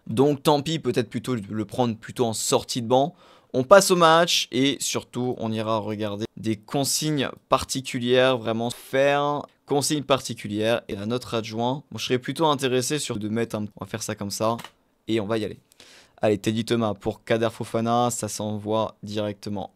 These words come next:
en touche au lieu de la passer à Juan Aito. Je pense qu'il devait y avoir un pari qui était, euh, proposé notamment par les tabloïds anglais sur le match, ce qui a permis de, de devenir millionnaire pour, euh, peut-être un proche des joueurs. Allez,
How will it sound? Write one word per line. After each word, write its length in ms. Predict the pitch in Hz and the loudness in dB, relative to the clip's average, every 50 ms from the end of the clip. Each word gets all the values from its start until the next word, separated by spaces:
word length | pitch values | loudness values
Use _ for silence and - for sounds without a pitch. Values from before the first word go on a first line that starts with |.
| _ - | _ -2
en 140 | 127 127 | 0 0
touche 680 | 120 - - 127 123 127 135 127 - - - - - _ _ _ _ _ _ _ _ | 0 -2 -2 -2 0 0 -2 -2 -4 -6 -8 -10 -14 _ _ _ _ _ _ _ _
au 60 | 113 | -2
lieu 80 | 110 104 | 0 0
de 60 | 107 | 0
la 80 | 104 | 0
passer 240 | 104 107 107 - - | 0 -2 -2 0 -2
à 80 | 110 104 | -2 -2
Juan 180 | - 107 104 107 | -2 -4 -4 -2
Aito. 420 | 104 101 95 - 113 113 113 - - _ _ _ _ _ _ _ _ _ _ | -2 -4 -2 0 0 0 0 -2 -8 _ _ _ _ _ _ _ _ _ _
Je 120 | - 104 110 | -10 -8 -4
pense 260 | 107 - 135 131 - | 0 2 2 2 0
qu'il 120 | - 120 | 0 -2
devait 160 | 113 113 123 131 | 2 4 6 6
y 40 | |
avoir 220 | 135 120 123 123 120 | 6 6 6 4 4
un 60 | 120 | 2
pari 380 | - - 156 147 139 147 151 139 | 4 6 6 6 6 6 2 0
qui 100 | - 135 | -2 -2
était, 260 | 127 - 139 135 139 | -2 2 2 4 4
euh, 400 | 131 120 110 110 107 107 107 107 | 6 4 4 4 2 2 0 -2
proposé 420 | 104 - 120 - - 123 120 123 127 | -2 -4 -4 0 0 0 0 2 0
notamment 400 | 123 117 - 117 110 117 117 117 | -2 -2 0 0 0 0 0 0
par 120 | 117 113 | 0 -2
les 60 | 110 | 0
tabloïds 340 | 110 - 120 120 127 127 123 | 0 0 0 2 2 2 2
anglais 320 | 123 120 117 120 127 - - _ _ _ _ _ _ _ _ _ _ _ _ | 2 2 2 2 0 0 -2 _ _ _ _ _ _ _ _ _ _ _ _
sur 240 | - - - 139 143 | -4 -2 2 4 6
le 80 | 143 139 | 6 6
match, 480 | 127 131 131 139 135 - - - - _ _ | 6 6 4 4 4 2 -2 -4 -8 _ _
ce 100 | - - | -8 0
qui 80 | - | 2
a 60 | 127 123 | 4 6
permis 300 | 135 135 139 151 160 151 | 8 8 8 6 6 4
de, 500 | 139 135 127 127 127 127 123 120 117 110 117 120 | 4 4 4 4 4 4 4 2 0 -2 -4 -8
de 100 | - 107 | -8 -8
devenir 340 | 104 113 120 123 131 131 127 | -4 -2 0 0 2 2 2
millionnaire 520 | 120 123 131 135 139 135 131 139 143 151 - | 2 2 0 2 2 2 2 2 0 -2 -4
pour, 360 | - - 117 113 107 107 107 | -6 -6 -6 -4 0 2 2
euh, 80 | 104 | 0
peut-être 260 | 101 - - 127 - 123 | 2 2 0 2 2 2
un 80 | 113 | -2
proche 280 | - - - 151 143 131 | -2 2 4 4 6 6
des 100 | 131 120 | 4 4
joueurs. 300 | 113 113 113 123 151 - - _ _ _ _ _ - | 4 2 2 2 2 -2 -6 _ _ _ _ _ 2
Allez, 180 | 113 113 110 | 2 2 2